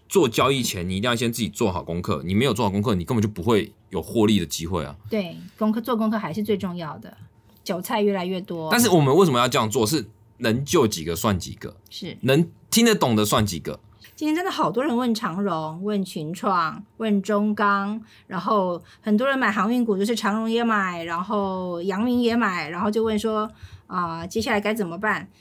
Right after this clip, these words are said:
Speaker 2: 最近，这阵子的航运股这么热，K C你怎么看啊？大家都觉得上了车，什么时候该下车，好像都不会判断。
Speaker 1: 应该先探讨说，如果，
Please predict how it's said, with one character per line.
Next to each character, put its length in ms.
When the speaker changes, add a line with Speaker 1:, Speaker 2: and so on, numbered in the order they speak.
Speaker 2:
最 120
近， 240
这 160
阵 160
子 60
的 100
航 300
运 180
股 160
这 140
么 140
热 420
，K 160
C 120
你 120
怎 120
么 80
看 300
啊？ 320
大 140
家 120
都 140
觉 160
得 460
上 280
了 80
车， 340
什 140
么 40
时 80
候 60
该 100
下 200
车， 120
好 100
像 80
都 100
不 100
会 100
判 240
断。 320
Speaker 1:
应 100
该 140
先 340
探 180
讨 220
说， 300
如 160
果， 120